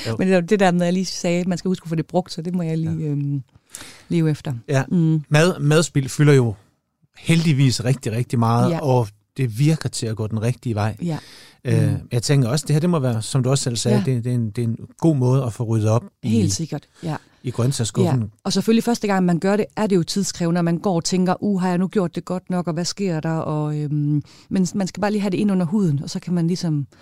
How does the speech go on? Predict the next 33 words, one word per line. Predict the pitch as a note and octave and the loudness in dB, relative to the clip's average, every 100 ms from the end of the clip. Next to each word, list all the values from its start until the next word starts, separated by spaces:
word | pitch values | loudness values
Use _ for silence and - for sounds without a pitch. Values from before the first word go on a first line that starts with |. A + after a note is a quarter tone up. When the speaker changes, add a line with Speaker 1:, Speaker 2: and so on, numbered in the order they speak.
| _ | _
Speaker 2:
som | - | -8
jeg | E3+ | -6
sagde, | E3 F3+ | -4 -4
freestyle | - G3+ F#3+ - D#3+ D#3+ | -4 -2 -2 -2 -2 0
lidt | E3 | 0
ud | F3 | -2
fra, | E3+ F3 | -2 -4
hvad | D#3+ | -2
man | D#3+ D3+ | -2 -2
har | F3+ | -6
af | D3+ | -6
råvarer, | E3 E3 D#3 D#3 | -6 -4 -4 -4
hvad | D3+ | -4
man | E3 D#3+ | -6 -6
har, | E3 D3 - - - - - - _ | -4 -4 -8 -20 -20 -20 -20 -20 _
har | - E3+ | -6 -4
smagsgiver. | D3+ F3+ D#3+ - D#3+ D3 D3+ C#3 | -2 -2 -2 -2 -2 0 0 -2
Men | E3+ D#3 | -2 0
altså, | D3+ E3 | 0 0
ja, | E3+ | 0
første | - G3 - | 0 -4 -2
gang, | F3 F3 | -2 -2
det | F3+ | -2
tager | A3 | 0
jo | F3 | 0
tid | - G3 | 0 -2
at | D3+ | -2
stå | - | -2
og | E3+ | -2
snitte | - F3 - | 0 -4 -2
så | - | -2
meget | D#3 D#3+ | 0 -2
kål. | - F3 C3+ | -2 -4 -4